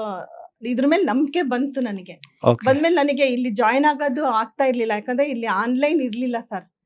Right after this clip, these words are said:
Speaker 2: ಓಕೆ.
Speaker 1: ಬರೀ ಆಫ್‌ಲೈನ್ ಮಾತ್ರ ಇತ್ತು. ಆಮೇಲೆ ಯಾವಾಗ ಆನ್‌ಲೈನ್‌ದು ಸ್ಟಾರ್ಟ್ ಅನ್-, ಆಯ್ತು ಅಂದ್ರೆ, ನಾನು ಮ-, ಇದು ಕಲರ್ ಥೆರಪಿ ಸರ್ ಅವ್ರದ್ದು ನಾನು ತಗೊಂಡೆ.
Speaker 2: ಓಕೆ.
Speaker 1: ಸರ್ ಮಾಡಿದ್ರು ಆ ಟೈಮಲ್ಲಿ.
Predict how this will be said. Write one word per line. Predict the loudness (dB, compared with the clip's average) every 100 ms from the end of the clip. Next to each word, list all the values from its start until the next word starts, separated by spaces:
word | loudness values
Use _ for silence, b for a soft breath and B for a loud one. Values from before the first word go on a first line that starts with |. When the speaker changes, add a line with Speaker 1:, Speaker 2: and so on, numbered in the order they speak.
| 0
Speaker 2:
ಓಕೆ. | 2 4
Speaker 1:
ಬರೀ | 2 4
ಆಫ್‌ಲೈನ್ | 2 0 2 2 4
ಮಾತ್ರ | 0 -2 -4
ಇತ್ತು. | -4 -8 -16 -16 _ _ _
ಆಮೇಲೆ | 2 6 8
ಯಾವಾಗ | 8 8 8 6 6
ಆನ್‌ಲೈನ್‌ದು | 4 2 2 2 2 2
ಸ್ಟಾರ್ಟ್ | 0 0 0 2
ಅನ್-, | 0 -2 -4 -6
ಆಯ್ತು | -6 -2 -2
ಅಂದ್ರೆ, | 0
ನಾನು | -2 -2 -4 -8
ಮ-, | -8 -10 -8
ಇದು | -6 -4 -4 -4 -6 0
ಕಲರ್ | 4 4 2
ಥೆರಪಿ | 2 2 2
ಸರ್ | 2 4
ಅವ್ರದ್ದು | 6 4 2
ನಾನು | -2 -4
ತಗೊಂಡೆ. | -6 -8 -8 -10 -14 _ 8 8
Speaker 2:
ಓಕೆ. | 8 4
Speaker 1:
ಸರ್ | 2 2
ಮಾಡಿದ್ರು | 4 4 2 -2
ಆ | -4
ಟೈಮಲ್ಲಿ. | -6 -8 -8 -10 -12